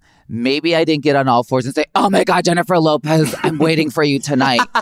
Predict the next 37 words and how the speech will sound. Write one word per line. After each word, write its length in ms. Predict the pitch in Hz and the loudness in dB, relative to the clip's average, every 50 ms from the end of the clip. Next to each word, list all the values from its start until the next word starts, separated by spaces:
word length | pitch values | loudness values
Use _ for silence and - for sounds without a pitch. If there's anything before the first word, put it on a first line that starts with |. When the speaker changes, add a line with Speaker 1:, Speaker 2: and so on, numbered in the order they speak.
| - - 214 - - | -4 -4 -6 -4 -2
Speaker 1:
Like, 340 | 180 196 180 - 180 - | 0 0 0 0 -2 -4
maybe 240 | 165 160 165 165 180 | -2 -2 0 0 0
I 80 | 175 170 | 0 0
didn't 200 | 170 160 143 139 | 0 -2 -2 0
do 120 | 143 156 151 | -2 0 0
that. 280 | 131 139 110 92 - - | 0 0 -2 -2 -6 -4
Speaker 2:
Right. 400 | 170 202 190 180 160 147 131 - | -2 0 0 0 0 -2 -4 -4
Speaker 1:
Maybe 300 | 135 147 160 151 165 160 | -4 -4 -2 -2 0 -2
I'm 100 | 156 151 | -2 -2
not 220 | 151 139 127 123 | -2 -4 -4 -2
good 160 | 127 143 139 139 | -2 -2 0 0
at 100 | 123 - | -2 0
Speaker 2:
You're 160 | 127 - - | -2 0 0
like, 140 | 254 - 123 | 0 -2 -2
Speaker 1:
meeting 40 | - 113 - - | -6 -8 -4 -2
Speaker 2:
"I 260 | 143 - - 202 214 | 0 0 0 0 0
was 160 | 214 214 214 | 0 0 0
Speaker 1:
celebrities. 80 | 190 202 196 | 0 -2 -2
Speaker 2:
invited 320 | 185 180 175 170 170 170 | 0 0 0 0 -2 -2
here 180 | 160 156 151 151 | -2 -2 -2 -2
too." 420 | - - - 147 135 117 104 104 - 123 _ _ _ _ | -4 -4 -2 0 0 0 -2 -6 -10 -14 _ _ _ _
Speaker 1:
Well, 180 | 117 127 139 | -4 -4 -2
babe, 260 | - 147 135 127 113 98 | 0 0 -2 -2 -2 -4
this 180 | 127 127 - | -8 -8 -8
is 160 | 147 135 110 | -10 -12 -8
your 160 | 120 135 131 127 | -6 -6 -6 -6
meet 240 | 120 113 107 101 | -6 -6 -8 -8
and 80 | 110 117 | -8 -8
greet. 160 | 110 151 151 113 | -8 -10 -8 -6
When 180 | 123 127 113 - | -6 -6 -6 -6
I 200 | - 107 104 107 | -6 -6 -6 -6
do 180 | 98 131 135 131 | -6 -6 -8 -6
meet 180 | 139 143 143 | -6 -6 -6
and 80 | 147 147 | -6 -4
greets, 240 | 143 175 165 160 - - | -2 -2 -2 -2 -2 -2
I'm 180 | 135 135 135 | -2 -2 0
like, 260 | 139 143 135 143 - | 0 0 0 -2 -4